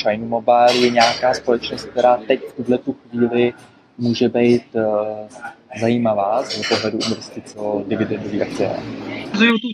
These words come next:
Speaker 2: China Mobile, aby jsme, aby, aby bylo jasno, že to nebyl jenom nějaký jako nahodilej příklad, ale opravdu China Mobile potvrzuju, dneska by stála za investici,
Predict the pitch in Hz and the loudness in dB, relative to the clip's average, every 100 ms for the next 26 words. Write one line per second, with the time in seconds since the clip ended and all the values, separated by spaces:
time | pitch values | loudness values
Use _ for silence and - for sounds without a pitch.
0 | - 208 208 208 170 151 147 165 175 185 | 0 2 2 2 2 0 0 -6 -6 -4
1 | 165 170 170 180 196 175 185 175 185 180 | -4 -4 -10 -4 0 0 -2 -8 -6 -2
2 | 185 185 175 170 190 180 190 180 175 180 | 0 0 -2 -2 0 0 0 0 0 0
3 | 190 - 170 185 170 180 170 175 165 180 | -2 -4 -4 0 2 2 2 0 0 -2
4 | 180 185 175 175 180 175 - 170 170 175 | -2 -2 -2 0 -2 -2 -6 -6 -2 -2
5 | 180 180 180 180 160 175 175 180 170 165 | 0 0 -2 -4 -2 0 0 0 0 -4
6 | 160 - 165 160 160 147 139 147 147 147 | -6 -2 0 2 2 0 -6 -4 -4 -4
7 | _ _ 147 165 156 131 | _ _ -8 -6 -6 -12